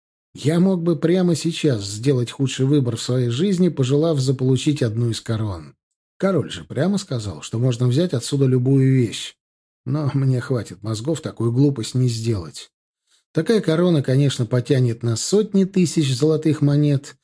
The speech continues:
а если это ещё и военный трофей одного из предков Драска, то и намного больше. Надо просто разузнать, в каком военном походе и у какого короля она была отнята,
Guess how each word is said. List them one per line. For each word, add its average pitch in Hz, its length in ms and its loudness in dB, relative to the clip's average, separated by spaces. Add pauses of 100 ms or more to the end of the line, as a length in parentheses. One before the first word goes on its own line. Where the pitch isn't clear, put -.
(180)
а 107 80 -4
если 127 340 0
это 127 140 0
ещё 127 240 0
и 139 80 4
военный 131 480 4
трофей 127 420 0
одного 120 360 0
из 110 120 -4
предков 120 500 0
Драска, 123 460 0
то 123 140 -2
и - 20 4
намного 113 480 0
больше. 156 540 0 (420)
Надо 143 300 -2
просто 143 400 0
разузнать, 139 560 2
в - 80 -12
каком 127 320 2
военном 131 460 2
походе 131 500 2
и - 20 4
у 120 100 2
какого 123 440 0
короля 131 400 2
она 120 180 0
была 123 300 0
отнята, 170 640 0